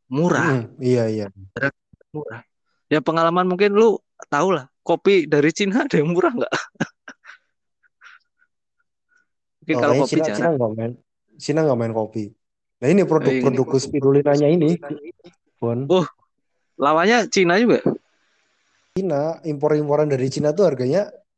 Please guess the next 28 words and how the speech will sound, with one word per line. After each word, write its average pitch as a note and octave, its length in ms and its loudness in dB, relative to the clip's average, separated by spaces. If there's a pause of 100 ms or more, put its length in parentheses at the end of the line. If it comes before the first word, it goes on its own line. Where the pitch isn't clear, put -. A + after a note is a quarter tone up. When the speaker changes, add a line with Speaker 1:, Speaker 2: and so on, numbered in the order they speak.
(600)
Speaker 2:
bisa A#2+ 240 -8
sampai C3+ 240 -2
seper-, C#3 340 -4
seperempatnya C#3 960 -4 (220)
produkku D3+ 500 -2
loh. A#2+ 180 -2 (720)
Speaker 1:
<laughs> - 840 -2
Seperempat. F3+ 680 -4
Speaker 2:
Ah, D#3 200 2
sama D#3+ 260 0 (260)
persaingan D#3+ 560 2
Speaker 1:
Seperempat. D#3 140 4
Speaker 2:
harganya. C#3 440 2 (1120)
Bisa C#3+ 300 -6
Speaker 1:
Gila, C3+ 240 4
gila. A#2+ 100 -2
Speaker 2:
hampir F3+ 320 0
loh, C#3+ 160 0 (140)
dihitung-hitung E3 600 -2
ya. B2+ 200 -2
Asam D3 320 -12
kan G3 120 -2
kemasannya F#3 480 -4
kan G#3+ 120 -4
dibikin C3 360 -6
kecil C#3 320 -2
kan A2+ 120 -6
ya. G#2+ 180 -12